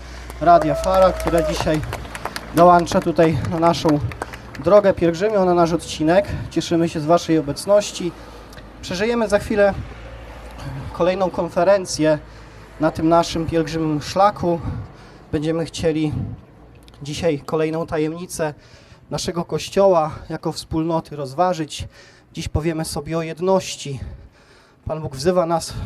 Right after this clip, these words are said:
w Kościele do jedności i ten temat będziemy chcieli za chwilę rozważyć. Prośmy Ducha Świętego, aby wyciszył nasze serca, aby dał nam zrozumienie, abyśmy mogli przyjąć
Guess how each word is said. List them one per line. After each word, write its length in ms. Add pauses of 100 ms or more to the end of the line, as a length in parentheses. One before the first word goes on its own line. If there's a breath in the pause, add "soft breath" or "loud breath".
(140)
w 80
Kościele 540
do 120
jedności 800 (520 soft breath)
i 80
ten 180
temat 360
będziemy 480 (160)
chcieli 300
za 120
chwilę 300
rozważyć. 680 (840 soft breath)
Prośmy 340
Ducha 280
Świętego, 720 (420 loud breath)
aby 200
wyciszył 440
nasze 280
serca, 600 (640 soft breath)
aby 180
dał 180
nam 220 (160)
zrozumienie, 840
abyśmy 560 (420 loud breath)
mogli 280
przyjąć 560